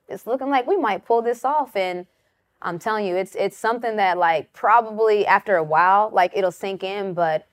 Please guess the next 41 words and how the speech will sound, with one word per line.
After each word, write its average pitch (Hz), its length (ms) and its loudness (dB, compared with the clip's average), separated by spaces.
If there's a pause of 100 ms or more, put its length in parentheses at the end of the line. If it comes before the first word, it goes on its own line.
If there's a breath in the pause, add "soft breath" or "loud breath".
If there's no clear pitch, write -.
(220)
I 233 80 0
don't 285 140 -2
even 220 220 -4
think 214 280 -6
we, 190 380 -4
like, 165 260 -2 (100)
we 202 220 0
knew 208 260 2
the 240 100 2
magnitude 220 580 0
of 185 100 -2
what 196 180 4
we 202 120 0
were 190 120 -2
doing, 202 420 -2
but 175 200 0
when 175 200 -6
people 226 240 -6
started 190 260 -2
to 180 40 -4
tell 185 180 -2
us 185 120 -2
that 170 200 -4
Senator 175 640 -6
Warnock 175 460 -6
was, 160 380 -4 (340)
like, 156 240 -4
polling 196 380 0
in 180 240 -4
the 160 100 -4
single 202 400 -4
digits 185 560 -2
before, 190 800 0 (120)
you 180 140 -10
know, 185 100 -6
we 180 120 -4
started 185 320 -2
to 170 60 -4
campaign 185 520 -8
for 202 140 -8
him, 196 400 -8